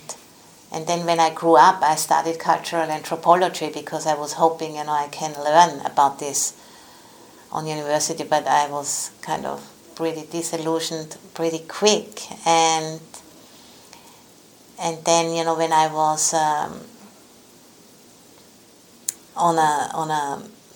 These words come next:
writing my thesis, actually, and I went to, to Thailand, and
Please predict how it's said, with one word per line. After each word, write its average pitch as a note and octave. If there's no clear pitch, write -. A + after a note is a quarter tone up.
writing D#3
my D3
thesis, E3
actually, D3
and C#3+
I C#3+
went C#3+
to, D3
to D#3+
Thailand, D#3
and C#3+